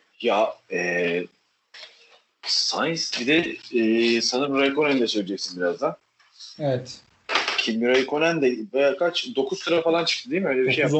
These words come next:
Speaker 2: on sıra kazandı o. Altıncıya
Speaker 1: Evet.
Speaker 2: kadar yükseldi.
Speaker 1: Yani Sainz'in onboard'unu izlemedim ama zaten şey,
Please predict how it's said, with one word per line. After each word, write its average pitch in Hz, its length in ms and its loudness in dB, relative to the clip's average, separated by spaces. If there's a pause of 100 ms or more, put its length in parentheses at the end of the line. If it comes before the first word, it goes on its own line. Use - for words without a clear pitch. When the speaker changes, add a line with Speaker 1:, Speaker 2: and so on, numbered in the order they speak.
Speaker 2:
on - 20 -2
sıra 156 300 2
kazandı 123 420 2
o. 123 100 -4 (220)
Altıncıya 131 500 0
Speaker 1:
Evet. 131 120 0
Speaker 2:
kadar 123 200 2
yükseldi. 117 420 -4 (920)
Speaker 1:
Yani 104 200 -2
Sainz'in 139 440 -2
onboard'unu 170 560 2
izlemedim 175 440 2
ama 190 220 2
zaten 147 380 2
şey, 151 400 0